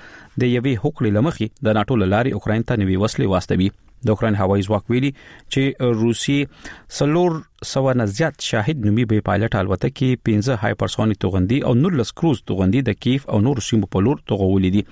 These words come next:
دوی زیاتوي چې نږدې نیمایي بې پایلټ الوتکې او ټول توغندي یې له منځه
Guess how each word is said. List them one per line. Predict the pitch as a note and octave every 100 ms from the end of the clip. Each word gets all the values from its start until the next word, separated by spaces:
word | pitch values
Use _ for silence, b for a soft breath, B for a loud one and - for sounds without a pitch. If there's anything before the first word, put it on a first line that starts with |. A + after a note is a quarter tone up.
| B B -
دوی | B2
زیاتوي | B2+ A#2+ C#3
چې | C#3+ B2+ B B B2
نږدې | B2 A#2 D#3 C3
نیمایي | A2+ G#2 A#2+ D#3+
بې | A#2+ A2+
پایلټ | A2 C#3+
الوتکې | C#3+ F#2+ G2+ D3 D#3+
او | C3+
ټول | G#2+ F3+
توغندي | C3+ G2+ G2 G2 B2+
یې |
له | A#2
منځه | G2 F#2+